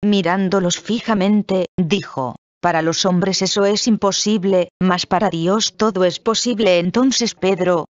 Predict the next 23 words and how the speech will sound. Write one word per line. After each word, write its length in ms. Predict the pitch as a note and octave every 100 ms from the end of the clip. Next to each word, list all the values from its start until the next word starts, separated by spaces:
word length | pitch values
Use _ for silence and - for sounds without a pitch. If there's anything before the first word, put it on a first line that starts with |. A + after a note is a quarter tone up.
| -
tomando 480 | F3+ F3+ A3 G3
la 160 | D#3+ D3+
palabra, 540 | C#3+ C#3+ F#3+ F#3 F3+ F3
le 220 | G#3 G3 E3
dijo, 400 | D#3+ - A#2 A2 _ -
"Ya 180 | D#3+ F#3+
lo 140 | G3
ves, 380 | E3+ G3+ G#3 - -
nosotros 640 | F#3 F#3+ F3 A3 A#3 A#3+ F3+
lo 200 | F#3+ G3
hemos 260 | A#3+ A3+
dejado 480 | F3+ F#3 A#3+ A#3 A3
todo 300 | - G#3+ A3
y 80 | G#3
te 220 | - G3+
hemos 260 | B3+ C4 A3+
seguido. 580 | - D#3+ F3+ D3+ C#3+ C#3 _ _
¿Qué 120 | G3+
recibiremos, 920 | G#3 F#3 F3 E3+ D#3+ E3+ E3 D3+ - - -
pues?". 540 | F3 F#3+ G#3 - - _ _ _ _ -
Jesús 540 | - G#3 - A3 -
les 240 | G3+ G3
dijo, 480 | G3 F#3+ - C3+ B2